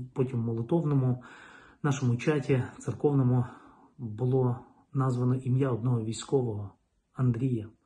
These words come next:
молодого хлопця. Давайте ми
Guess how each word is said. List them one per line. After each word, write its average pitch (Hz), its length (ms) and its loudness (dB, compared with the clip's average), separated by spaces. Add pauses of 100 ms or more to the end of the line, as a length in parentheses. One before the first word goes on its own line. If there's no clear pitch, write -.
(400)
молодого 127 360 2
хлопця. 123 480 -4 (800)
Давайте 113 340 -4
ми 107 220 -6